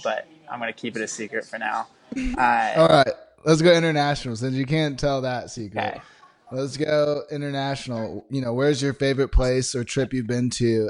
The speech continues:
Speaker 2: outside of the U S?
Speaker 1: I'm gonna go super Instagrammer here and say Bali.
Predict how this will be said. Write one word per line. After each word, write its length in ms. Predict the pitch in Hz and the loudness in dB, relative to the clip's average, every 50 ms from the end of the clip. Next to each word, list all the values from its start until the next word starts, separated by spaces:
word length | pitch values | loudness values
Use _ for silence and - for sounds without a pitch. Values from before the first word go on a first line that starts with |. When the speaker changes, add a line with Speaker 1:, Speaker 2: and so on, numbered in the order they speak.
| - | -2
Speaker 2:
outside 480 | 107 117 120 - - - 123 113 110 110 | -2 -2 -2 -2 -2 0 0 0 0 -2
of 40 | 107 | -4
the 100 | 104 104 | -4 -6
U 180 | 104 104 104 | -4 -4 -4
S? 360 | 104 101 98 95 - - - - _ _ _ _ - - - - - - _ - - - _ - | -4 -4 -6 -8 -8 -10 -10 -12 _ _ _ _ -20 -20 -20 -20 -20 -20 _ -20 -20 -20 _ -12
Speaker 1:
I'm 140 | 123 127 | -12 -10
gonna 160 | 127 127 123 120 | -8 -8 -4 -2
go 140 | 123 117 | -2 -2
super 420 | 113 - - - 135 120 - 123 104 | -2 -4 -6 -6 -4 -4 -2 -4 -4
Instagrammer 800 | 71 104 113 110 - - 110 113 107 107 104 104 107 101 107 107 | -4 -6 -8 -10 -10 -8 -6 -6 -4 -4 -4 -4 -6 -6 -8 -8
here 440 | - 107 107 107 104 107 104 92 - - - - _ _ - - | -6 -4 -2 0 0 0 -2 -4 -10 -20 -20 -20 _ _ -14 -10
and 400 | - 120 113 110 107 110 107 110 | -8 -6 -4 -2 -2 -4 -4 -6
say 220 | 107 - - 110 107 | -8 -6 -4 -4 -6
Bali. 580 | 107 - 110 101 92 90 101 104 104 110 113 | -2 0 0 0 2 0 -2 -4 -6 -8 -10